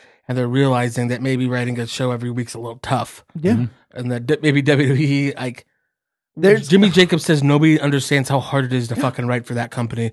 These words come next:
Speaker 2: It's
Speaker 1: because you write three hours of Raw, two hours of SmackDown, two oh five Live. Then if you think
Speaker 3: Mm-hmm.
Speaker 1: about N X T, it's another hour at that time.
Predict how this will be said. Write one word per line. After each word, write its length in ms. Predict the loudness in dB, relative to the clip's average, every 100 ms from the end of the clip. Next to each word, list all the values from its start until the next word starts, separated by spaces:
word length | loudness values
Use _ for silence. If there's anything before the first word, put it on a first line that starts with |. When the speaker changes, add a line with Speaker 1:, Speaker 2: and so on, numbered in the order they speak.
| -6
Speaker 2:
It's 260 | -8 -8 -10
Speaker 1:
because 320 | -6 -6 -4
you 100 | -4
write 320 | -2 -4 -6 -16 _ _ -6
three 220 | 0 2
hours 240 | 4 2
of 80 | 2
Raw, 260 | 2 2 0 -6 -12
two 180 | -4 -2
hours 220 | 0 -2
of 80 | -4
SmackDown, 580 | -2 -2 -2 -2 -4 -6 _ -8
two 200 | -2 0
oh 60 |
five 320 | 0 0 0 0
Live. 380 | 0 0 -4 -6
Then 220 | -6 -4
if 80 | -6
you 60 |
think 180 | -6 -4
Speaker 3:
Mm-hmm. 80 | -2
Speaker 1:
about 140 | -2
N 120 | -2 -4
X 200 | -4 -4
T, 120 | -4
it's 140 | -2
another 320 | -4 -2 -4
hour 260 | -4 -6 -4
at 120 | -6
that 180 | -8 -8
time. 320 | -6 -4 -4